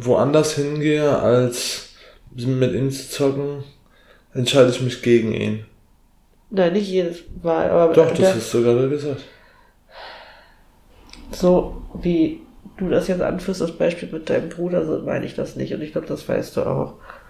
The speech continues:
Speaker 1: Es hört sich aber so an.
Speaker 2: Ja.
Speaker 1: Ich hab mich für was anderes entschieden, ich hab mich nicht gegen dich entschieden. Und ich hab mich nicht für was anderes entschieden, um nicht bei dir zu sein.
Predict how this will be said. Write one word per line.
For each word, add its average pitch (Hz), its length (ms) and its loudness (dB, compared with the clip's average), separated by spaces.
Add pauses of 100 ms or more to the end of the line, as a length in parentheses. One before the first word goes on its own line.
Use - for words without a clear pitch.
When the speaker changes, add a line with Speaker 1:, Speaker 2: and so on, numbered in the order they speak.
(1000)
Speaker 1:
Es - 160 -8
hört 131 180 2
sich - 160 -8
aber 120 160 0
so 131 120 0
an. 123 240 2 (280)
Speaker 2:
Ja. 170 300 -6 (920)
Speaker 1:
Ich - 100 -6
hab 135 140 4
mich 120 200 -2
für 120 300 0
was 120 200 -2
anderes 131 420 -4
entschieden, 160 480 -2
ich 135 120 -10
hab 143 80 -4
mich 135 220 -8
nicht 139 340 -8
gegen 131 320 2
dich 117 220 -8
entschieden. 123 460 -8 (1080)
Und 127 160 0
ich 107 100 -2
hab 139 120 2
mich 127 200 -4
nicht 135 200 0
für 143 300 2
was 143 180 0
anderes 139 400 -2
entschieden, 135 420 -2 (100)
um 143 280 2
nicht 139 260 -4
bei 147 160 6
dir 120 180 2
zu - 140 -8
sein. 117 320 -4